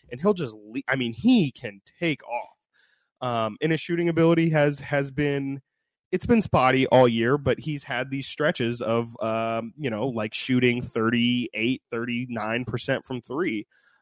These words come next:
Um, so it's encouraging to see for sure, but am I gonna go into next season being like, and I've seen it thrown around, Davion Mitchell as the starting two guard?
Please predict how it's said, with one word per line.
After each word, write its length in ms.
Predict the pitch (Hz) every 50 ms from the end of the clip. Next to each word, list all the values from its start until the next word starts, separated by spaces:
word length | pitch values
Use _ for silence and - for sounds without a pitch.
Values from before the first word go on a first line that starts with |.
| _ -
Um, 380 | 110 110 107 107 104 104 104 -
so 160 | - 175 180
it's 120 | 190 -
encouraging 560 | 247 214 - - 196 202 214 233 196 190 156 135
to 40 | 123
see 260 | - - 185 175 143
for 220 | - - - 127
sure, 400 | 123 - - 156 147 131 120 113
but 380 | 110 113 117 127 123 113 107 - - _ _ _ _ _ _ _ _ 151
am 120 | 156 160
I 140 | 170 170 160
gonna 240 | 135 143 143 147 135
go 300 | 120 131 127 131 131 131
into 320 | - 127 127 123 - 123
next 260 | 120 117 113 - -
season 460 | - - 123 117 113 117 117 110 110
being 240 | 107 120 113 117 117
like, 360 | 113 107 104 104 101 - _ _ _ _ _ _ _ _ _ _ _ _ -
and 120 | 135 123
I've 120 | 113 110
seen 200 | - - 151 143
it 100 | 143 -
thrown 220 | - 143 131 127 127
around, 500 | 123 131 139 139 120 113 113 113 110 - - _ _ _ _ _ _ _ _
Davion 380 | - 139 143 147 160 156 139 131
Mitchell 320 | 135 139 - - 135 120
as 100 | 123 113
the 80 | 110 117
starting 400 | - - - 123 127 123 117 110
two 240 | - - 127 127 131
guard? 440 | 147 151 160 180 190 196 190 202